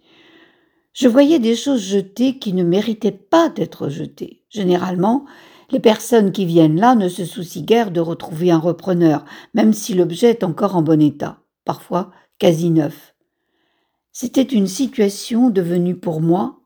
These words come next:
insupportable. Père de trois enfants, Jérôme aime et collectionne les jouets depuis des lustres. Né à Carcassonne, il a d'abord suivi une scolarité en région parisienne,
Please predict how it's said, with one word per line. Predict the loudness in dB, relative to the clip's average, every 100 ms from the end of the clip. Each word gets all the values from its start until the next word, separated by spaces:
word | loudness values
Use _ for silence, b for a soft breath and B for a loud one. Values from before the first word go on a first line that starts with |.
| _
insupportable. | 0 0 -2 -8 -10 -10 -14 -14 -18 -20 _ _ _ _ _ _ _ _ _ _ _ _ _ _ _ _ _ _ _ _ _
Père | 2 2
de | 2
trois | -2 -2 -4 -4
enfants, | -6 -2 -2
Jérôme | 0 -4 0 2 2 0 -6 -2
aime | 2 2 2 -2 B B _
et | -6
collectionne | 2 4 4 -2 -2 0 0
les | 0
jouets | -2 -2 -4 -2
depuis | -4 -8 -2
des | 2
lustres. | 2 0 -6 -12 -20 -20 _ _ _ _ _ _ _ _ _ _ _ 0
Né | 2 4
à | 2
Carcassonne, | 0 -6 -4 -6 -4 0 0 0 -4 b b -2
il | 2
a | 2
d'abord | 2 0 -2
suivi | -4 -6 -2
une | 0
scolarité | 0 -2 0 0 -2 -2 0
en | 0
région | 0 -2 -2
parisienne, | -2 -4 -4 -2 0 0 -2